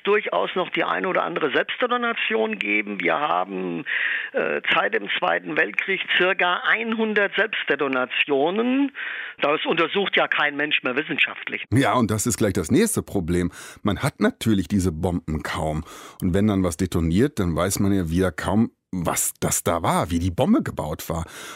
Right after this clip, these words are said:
Speaker 2: Und selbst wenn man die hat, also musste man ganz ehrlich sagen, siebzig Jahre nach dem Zweiten Weltkrieg,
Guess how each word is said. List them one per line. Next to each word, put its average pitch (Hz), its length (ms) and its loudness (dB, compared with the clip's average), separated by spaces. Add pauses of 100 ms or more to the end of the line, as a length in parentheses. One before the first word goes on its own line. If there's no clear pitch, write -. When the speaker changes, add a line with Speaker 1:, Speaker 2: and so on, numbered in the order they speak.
Speaker 2:
Und 98 80 0
selbst 95 260 0
wenn 131 100 6
man 160 160 4
die 101 140 2
hat, 104 380 -2
also 101 280 2
musste 104 360 2
man 104 120 2
ganz 101 200 0
ehrlich 107 260 0
sagen, 107 240 2
siebzig 92 400 -2
Jahre 98 300 0
nach 92 100 -2
dem 95 160 -2
Zweiten 98 380 -2
Weltkrieg, 107 460 0